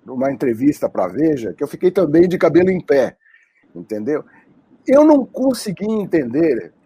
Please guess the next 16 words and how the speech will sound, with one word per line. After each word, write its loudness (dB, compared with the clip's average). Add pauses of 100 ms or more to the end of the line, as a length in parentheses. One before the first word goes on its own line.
Luiz, -10
como -4
as -8
pessoas, -4
apesar 4
da, 0
da, -4
da, -6 (800)
da -2
opção 0
também -4 (160)
acabar 0
ficando -6
muito -4
ruim, 2 (1000)
né? 2